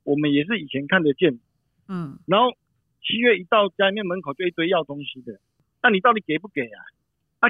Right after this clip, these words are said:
Speaker 1: 给一个就会来两个，给两个就会来四个。
Speaker 2: 那怎么办？
Speaker 1: 啊，怎么办？就是说看，先看你，你本身的能力嘛。那我们的能力就是我能度多少算多少，我们就是不会去排斥。但是有些老师或者是通灵者，他本身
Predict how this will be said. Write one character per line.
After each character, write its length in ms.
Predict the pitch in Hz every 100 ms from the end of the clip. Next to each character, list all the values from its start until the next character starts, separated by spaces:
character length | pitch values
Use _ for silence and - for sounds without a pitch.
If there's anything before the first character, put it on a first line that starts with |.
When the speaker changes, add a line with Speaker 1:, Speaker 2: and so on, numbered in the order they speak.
| -
Speaker 1:
给 140 | 185
一 80 | 180
个 100 | 180
就 140 | 208
会 40 | 196
来 140 | 156
两 180 | 143 120
个， 100 | 120
给 140 | - 170
两 160 | 151
个 80 | 135
就 80 | 147
会 60 | 151
来 120 | 131
四 200 | - 147
个。 120 | 131 - _
Speaker 2:
那 80 | 285
怎 100 | 220
么 80 | 185
办？ 240 | 220 165 _ _
Speaker 1:
啊， 100 | - 233
怎 120 | 196
么 80 | 175
办？ 140 | 226
就 80 | 226
是 40 |
说 120 | 220
看， 180 | 208 247 214 _
先 140 | 233 220
看 140 | 240
你， 220 | 202 151 143 _
你 300 | 156 170 208
本 180 | 156 139
身 240 | 170 180 - _ -
的 160 | 160 156
能 200 | 151 180
力 140 | 196
嘛。 180 | 135 107 _
那 100 | 226
我 60 | 220
们 100 | 175
的 80 | 170
能 160 | 180
力 60 | 202
就 120 | 196
是 200 | 202 190
我 160 | - 143
能 140 | 143 165
度 100 | 208 180
多 160 | 160
少 180 | 151 117
算 200 | 120 156
多 180 | 135 127 123
少， 160 | -
我 100 | -
们 80 | 147
就 120 | 185
是 80 | 190
不 100 | 180
会 80 | 156
去 80 | 165
排 160 | - 117
斥。 200 | _ 143 _ _ _
但 120 | - 262
是 120 | 277
有 120 | 185
些 160 | 190 226
老 220 | 156 151
师 40 | 190 208
或 100 | 196
者 40 | 165
是 80 | 214
通 180 | 175 180
灵 140 | 170 160
者， 100 | 139
他 140 | 143
本 160 | 135 123
身 200 | 160